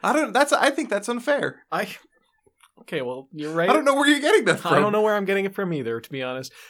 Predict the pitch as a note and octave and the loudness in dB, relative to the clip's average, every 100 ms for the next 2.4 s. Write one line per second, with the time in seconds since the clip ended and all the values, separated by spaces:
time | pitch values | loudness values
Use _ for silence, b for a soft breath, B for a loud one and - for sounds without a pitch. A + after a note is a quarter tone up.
0 | B D3 E3 - F3 D3+ D3+ D3+ C#3 D#3+ | B -6 -6 -2 0 0 -2 -4 -4 -6
1 | - C#3+ A2+ A#2 D#3 - F#3 E3+ D3+ C3+ | -8 -10 -8 -8 -8 -4 0 2 2 0
2 | - C3+ A#2 | -4 -10 -10